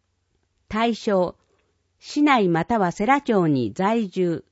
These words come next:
在勤、在学の人。賞、最優秀賞、一点、三万円。応募方法。十一月九日、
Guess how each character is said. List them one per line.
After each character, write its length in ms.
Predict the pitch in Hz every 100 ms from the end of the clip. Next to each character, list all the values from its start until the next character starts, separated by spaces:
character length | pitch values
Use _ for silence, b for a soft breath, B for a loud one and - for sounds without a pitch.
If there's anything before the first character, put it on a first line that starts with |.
| _ _ -
在 320 | 208 226 214
勤、 360 | - 185 160 - _ _ -
在 300 | 196 226 262
学 260 | 240 -
の 140 | 196 170
人。 380 | - - 127 - _ _ _ _ _ _ _ _ _ _ _ _
賞、 500 | - 262 240 139 - _ _ _ _ _ _ _
最 460 | - - 254 285 285
優 200 | 285 285
秀 340 | - 294 262
賞、 440 | 208 185 135 113 - _ _
一 140 | - 269
点、 440 | - - 127 110 - _ _ _ _
三 400 | _ - 214 233
万 280 | 220 196 185
円。 220 | 160 139 - _ _ _ _ _ _ _ _ _ _ _ _ _ _ -
応 260 | 233 294
募 180 | 285 269
方 280 | 254 247 190
法。 340 | - 120 101 - _ _ _ _ _ _ -
十 400 | 151 233 277 285
一 260 | 285 - 262
月 260 | 262 -
九 140 | 233 226 240
日、 420 | 233 220 208 180